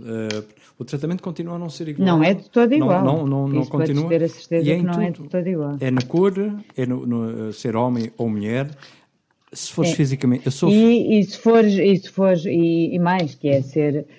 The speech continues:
Speaker 2: é, por exemplo, se, um, um, um ator ou uma atriz trans, a dificuldade, por exemplo, que
Speaker 1: Sim,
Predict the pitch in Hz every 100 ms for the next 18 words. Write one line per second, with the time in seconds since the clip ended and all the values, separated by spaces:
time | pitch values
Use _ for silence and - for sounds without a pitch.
0 | _ 151 156 147 139 151 151 156 160 147
1 | - - 147 143 151 143 - - 170 175
2 | 165 165 160 160 160 156 151 147 - -
3 | _ 160 160 156 156 170 160 151 147 147
4 | - 156 151 143 131 - 165 160 170 185
5 | 190 - - _ _ - 175 160 160 180
6 | 175 175 170 170 160 180 175 - 143 135
7 | 151 143